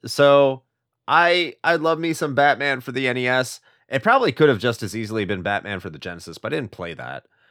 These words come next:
And I have not played Batman Returns for the Sega C D or, what is it, Batman Forever for the Saturn and the PlayStation, which is actually a, supposed to be a decent beat 'em up. But I have played the N E S version, and that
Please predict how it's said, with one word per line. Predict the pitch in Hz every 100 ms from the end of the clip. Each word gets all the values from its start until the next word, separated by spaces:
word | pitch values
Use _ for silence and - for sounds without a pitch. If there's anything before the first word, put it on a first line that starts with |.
| _ _ -
And | 101 107 107 98 95
I | -
have | 117 107
not | 117
played | - 113 98
Batman | - 101 104 101
Returns | 92 - 101 98 92 82 - _ _ _ _ _
for | _ - - 107 101 98 90 82 _
the | -
Sega | - 104
C | - 101
D | 95 92 92
or, | - 92 90 87 85 _ - 92
what | 92
is | 87
it, | 82
Batman | - 98 95 90
Forever | - 85 90 98 98
for | 98
the | 87
Saturn | - 92 92
and | 90
the |
PlayStation, | 87 87 92 95 95 104
which | 85 -
is | 87 - -
actually | 160 190 131 98
a, | 80
supposed | - 202
to | -
be | 92
a |
decent | 85 82 67
beat | 87
'em | 73
up. | 67 _ _ _ _ _ _
But | 117 113 -
I | 113
have | 147 165
played | - 143 135
the | 110
N | 123
E | 110
S | 98
version, | 98 87 95 85
and | 90
that | 104 107 -